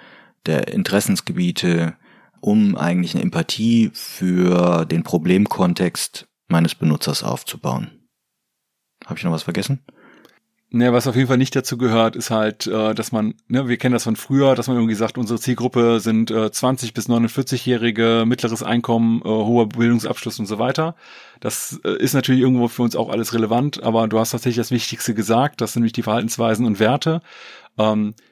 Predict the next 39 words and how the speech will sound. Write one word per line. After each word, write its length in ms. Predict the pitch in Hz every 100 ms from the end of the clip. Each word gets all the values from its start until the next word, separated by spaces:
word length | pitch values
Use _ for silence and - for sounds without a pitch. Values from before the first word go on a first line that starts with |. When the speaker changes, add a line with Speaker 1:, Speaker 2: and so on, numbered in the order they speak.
| _
Speaker 2:
ist 260 | 131 131 -
für 120 | 131
diese 180 | 120 120
Person 300 | 120 110 120
da 80 | 120
beispielsweise 640 | 107 104 113 - 110 107
ök-, 220 | 110 117 110
ein 180 | 113
ökologisch 480 | 98 110 113 123 117
nachhaltiges 580 | 120 117 117 107 104 -
Leben 300 | 110 135 139
wichtig, 560 | 139 - 143 147 - - - - _
weil 200 | 104 110
das, 220 | 110 -
äh, 140 | - 90
in 120 | 110
den 100 | 107
meisten 300 | 107 107 110
Produkten 320 | 113 110 -
irgendwie 180 | 104 107
mit 160 | 104 98
reinspielt? 600 | 107 135 - 131 131 117
Wie 100 | 117
ist 120 | 120
die 60 |
Mediennutzung? 800 | 107 120 135 131 127 - 143 160 - - - _ -
Ähm, 280 | 113 110
aber 160 | - 107
auch 100 | 110
die 120 | 117
Fähigkeiten, 880 | 110 131 131 - 120 113 110 104 98 _ _ _ _ -
die 60 |
Fähigkeiten 440 | - 147 - 131 120
und 100 | -
Fertigkeiten 540 | 120 113 - 110 110
von 140 | -
Nutzern 400 | 110 107 113 101
sind 220 | 101 113 117
elementar. 720 | 117 110 101 - 101 98